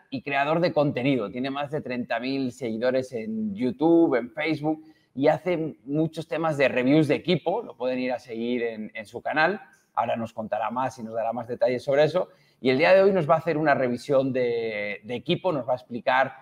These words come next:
eh, de una cámara Sony. Y además mencionar que Sony Alpha tiene descuentos para toda la comunidad de Latinoamérica. Con el código Sony Masterclass puedes entrar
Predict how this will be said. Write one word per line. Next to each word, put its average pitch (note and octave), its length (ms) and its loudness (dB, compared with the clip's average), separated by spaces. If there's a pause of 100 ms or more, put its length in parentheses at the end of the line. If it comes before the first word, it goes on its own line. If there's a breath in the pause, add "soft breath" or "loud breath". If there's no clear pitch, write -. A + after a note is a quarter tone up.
(260)
eh, A2 340 -8
de A#2+ 120 -6
una B2+ 320 -2
cámara A#2+ 380 -2
Sony. F#3 420 2 (440)
Y E3+ 380 0
además D#3+ 800 0 (460)
mencionar C#3+ 760 0
que A#2 500 -4
Sony D3+ 460 2
Alpha F#3+ 600 2 (760)
tiene D3+ 380 2
descuentos C#3+ 600 -2
para A#2+ 220 2
toda C3 160 2
la C3 160 0
comunidad A#2+ 240 -4
de A#2 60 -2
Latinoamérica. F3+ 680 0
Con A#2 140 -8
el A2 120 -10
código B2+ 400 0
Sony C3+ 440 0
Masterclass C3 720 -4 (440 soft breath)
puedes C#3 300 2
entrar C3+ 540 2